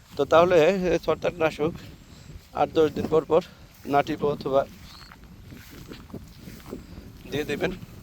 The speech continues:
তো এই ছত্রাকগুলো দিলে কী হবে, ফুল কিন্তু ঝরে পড়বে না। এবং এই যে করলা গাছগুলো বীজ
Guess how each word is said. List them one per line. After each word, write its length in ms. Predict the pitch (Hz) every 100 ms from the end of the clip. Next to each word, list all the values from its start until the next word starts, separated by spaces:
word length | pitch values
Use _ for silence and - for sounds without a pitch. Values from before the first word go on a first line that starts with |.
| - -
তো 60 | 131 127
এই 80 | 135 127
ছত্রাকগুলো 460 | 139 147 131 143 131
দিলে 180 | 139 143 151 - - - -
কী 80 | - 143
হবে, 140 | 156 165
ফুল 140 | 156 143
কিন্তু 160 | 143 - -
ঝরে 220 | - 120 -
পড়বে 220 | 131 120 120
না। 60 | 104 - - - - - - - - - - - - - - - - - - - - - -
এবং 180 | 160 165 170 143 - 180 151
এই 60 | 147
যে 80 | 156 143 - 170
করলা 280 | 151 139 156 143
গাছগুলো 460 | 143 135 131 127 139 - - - - - - - - - - -
বীজ 180 | 139